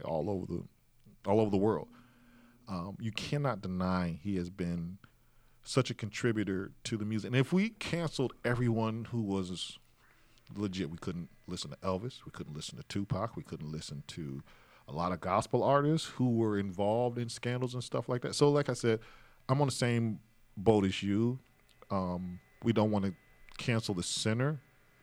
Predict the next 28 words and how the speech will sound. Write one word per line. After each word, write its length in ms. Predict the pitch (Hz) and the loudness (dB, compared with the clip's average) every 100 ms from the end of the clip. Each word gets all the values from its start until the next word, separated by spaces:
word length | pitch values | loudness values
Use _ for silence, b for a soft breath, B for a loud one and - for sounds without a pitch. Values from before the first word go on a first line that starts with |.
| _ | _
but 100 | 95 | -4
we 120 | 85 | -2
do 160 | 90 101 | -2 -2
wanna 240 | 98 87 | -2 -6
cancel 380 | - 95 85 80 | -8 -10 -8 -10
the 80 | 67 | -8
sin. 260 | - - - B B B B B _ | -10 -12 -18 B B B B B _
And 440 | 101 92 92 90 - | -4 -2 -4 -6 -10
until 300 | - 95 127 | -10 -4 0
he 120 | 117 113 | 0 -2
gets 200 | 104 - | -4 -6
the 80 | |
help, 220 | - 98 98 | -6 -6 -4
he, 140 | 95 95 | -8 -4
maybe 220 | 98 110 | -2 0
he 80 | 117 | 0
needs 280 | 110 101 - | -2 -4 -10
to 60 | |
sit 400 | - - 110 104 - | -8 -2 0 -2 -4
in 180 | 95 92 - | -2 -2 0
Cook 200 | 101 - | 0 0
County 420 | 104 104 92 85 92 _ - | -2 0 -2 -6 -10 _ -12
until 240 | 92 113 | -2 2
he's 120 | 101 92 | 4 4
able 180 | 92 | 2
to 60 | 90 | 2
recognize, 460 | 85 90 85 80 82 | 2 0 -2 -4 0
"Look, 260 | 92 82 | -2 -2